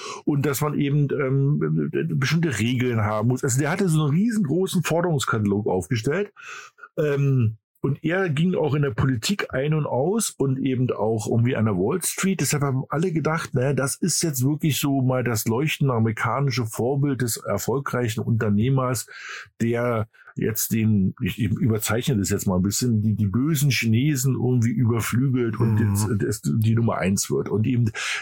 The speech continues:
Speaker 1: die Chinesen sind ja nirgends reguliert und die machen alles falsch. Und deshalb haben alle so ein bisschen applaudiert.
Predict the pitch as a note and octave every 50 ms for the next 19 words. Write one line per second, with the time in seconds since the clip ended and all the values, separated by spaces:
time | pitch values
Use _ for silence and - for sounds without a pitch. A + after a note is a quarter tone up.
0 | - - A#2 A#2 G#2+ A2+ A2 A#2+ C#3+ C#3+ B2+ A#2 G#2 A2+ C#3 - C#3 A2+ A2+ A#2
1 | B2 C3 C3+ B2 A2 - A2+ A#2 A2+ A2+ A#2 G#2+ G#2 A2+ B2+ C3 B2+ A#2+ - -
2 | G#2+ A2 G#2+ G2+ G#2 F#2+ G#2+ A2 - G#2 - - G2 G2 F#2+ - - - D#2+ E2+
3 | F2+ F2 - - - G2+ G#2 G#2+ B2+ G2+ - A2+ C3 - G#2 C3 C#3 A#2 A2+ A2+
4 | A2 A#2+ A#2+ - - - - G#2 G#2+ - - A2 G#2 F#2 F2 A#2+ D3+ D#3 D3 C#3+
5 | C3 -